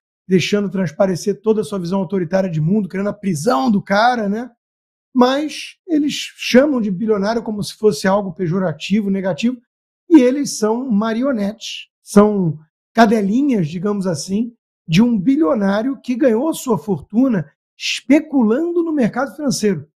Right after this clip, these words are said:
não criando o foguete que dá marcha ré pra economizar dinheiro da nasa,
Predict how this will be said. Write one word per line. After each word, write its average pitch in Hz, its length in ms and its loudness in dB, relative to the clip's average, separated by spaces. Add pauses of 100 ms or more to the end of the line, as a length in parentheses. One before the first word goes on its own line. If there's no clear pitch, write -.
(420)
não 254 440 4
criando 220 520 -2
o 170 40 -2
foguete 196 440 -2
que 170 60 -12
dá 185 140 4
marcha 190 340 -4
ré 170 340 -4 (280)
pra 190 120 4
economizar 190 500 0
dinheiro 180 600 0 (220)
da 180 160 0
nasa, 156 460 -4